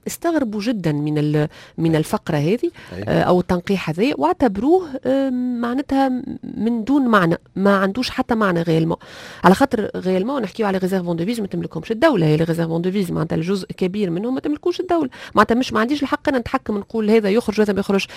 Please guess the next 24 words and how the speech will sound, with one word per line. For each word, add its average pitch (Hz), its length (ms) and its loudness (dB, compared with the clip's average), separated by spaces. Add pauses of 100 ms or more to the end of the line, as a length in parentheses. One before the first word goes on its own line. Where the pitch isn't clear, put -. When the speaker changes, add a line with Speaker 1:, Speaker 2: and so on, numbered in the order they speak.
(140)
Speaker 1:
نجموا 233 420 4
نخليو 220 340 0
تسعين 175 380 -2
يوم، 262 120 0
لكن 285 180 -6
غيالمون 277 440 2
نلقاوهم 320 400 0
تحت - 220 0
التسعين 302 400 0
يوم 277 240 2
معناتها 190 240 0
من 202 140 -4
بعد. 208 160 0 (360)
دونك 233 140 -4
شنو 349 320 -4
ال-، - 120 -4
شنو 294 140 -2
الحكمه 233 440 -4
من، 175 240 -4
Speaker 2:
باهي، 170 120 -2
Speaker 1:
من 180 80 -8 (180)
Speaker 2:
الحكمه - 320 -2
Speaker 1:
هذا؟ 87 160 -4
Speaker 2:
باهي، 90 140 -2